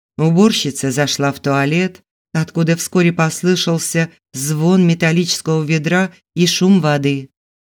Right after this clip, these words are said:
Влада встала за дверью, чтобы ее не увидели.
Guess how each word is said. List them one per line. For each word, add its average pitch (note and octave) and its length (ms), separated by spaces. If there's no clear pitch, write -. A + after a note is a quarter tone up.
Влада C#3+ 420
встала D#3 440
за E3+ 180
дверью, B2+ 560
чтобы D3+ 320
ее E3 280
не E3+ 160
увидели. A#2+ 680